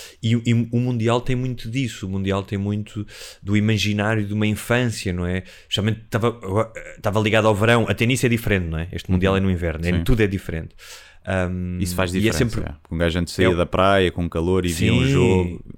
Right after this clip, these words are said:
Speaker 2: ou
Speaker 1: Sim,
Speaker 2: numa
Speaker 1: sim.
Speaker 2: esplanada a beber uma cerveja.
Speaker 1: Logo, e vais ter com os teus amigos. Ah, é tu-, é
Speaker 2: É.
Speaker 1: tudo um espírito diferente.
Speaker 2: Sim.
Speaker 1: Até isso foi subvertido. Ahm, e eu entendo que o futebol seja isso. Mas é engraçado porque o futebol, eu tenho percebido isso ao longo da minha carreira enquanto trabalhava como jornalista.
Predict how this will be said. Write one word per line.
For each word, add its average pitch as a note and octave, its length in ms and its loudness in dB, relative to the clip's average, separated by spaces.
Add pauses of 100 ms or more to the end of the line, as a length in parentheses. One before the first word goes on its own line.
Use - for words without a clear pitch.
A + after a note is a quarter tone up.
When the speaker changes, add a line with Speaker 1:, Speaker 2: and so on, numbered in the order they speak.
(300)
Speaker 2:
ou E2+ 100 0
Speaker 1:
Sim, G2+ 140 0
Speaker 2:
numa G#2 120 4
Speaker 1:
sim. G2 40 4 (100)
Speaker 2:
esplanada F#2+ 520 4
a - 20 0
beber E2+ 120 -2
uma F2 120 -2
cerveja. F#2 460 0
Speaker 1:
Logo, A2+ 200 4
e G#2 60 2
vais G#2+ 160 2
ter A#2 120 -4
com A2 60 -4
os - 60 -6
teus A2+ 160 0
amigos. A#2+ 200 -2
Ah, D3+ 100 2
é E3+ 40 0
tu-, - 180 -4
é - 20 2
Speaker 2:
É. D3+ 100 -6
Speaker 1:
tudo F3+ 260 4
um D#3+ 40 2
espírito C3+ 460 -2
diferente. E2 580 -12
Speaker 2:
Sim. - 180 -16 (220)
Speaker 1:
Até F#2+ 200 0
isso B2+ 180 0
foi A#2+ 120 0
subvertido. F#2+ 760 -8 (440)
Ahm, F2+ 460 -4 (120)
e C3 80 2
eu F3 120 4
entendo F#3 300 0
que - 60 -16
o - 20 -12
futebol E3 260 -2
seja F3 260 -4
isso. - 380 -6 (460)
Mas A#2+ 160 2
é D#3 40 4
engraçado D#3 380 -2
porque - 200 -16
o - 20 -16
futebol, F2+ 720 -4
eu G2+ 140 -2
tenho A#2 280 -6 (160)
percebido A#2 240 0
isso A#2+ 100 -4
ao A#2+ 80 2
longo A#2 120 0
da A2 60 0
minha A2+ 160 0
carreira G#2+ 320 -2
enquanto G#2 220 -4
trabalhava F#2+ 300 -4
como F2+ 200 -8
jornalista. E2+ 580 -12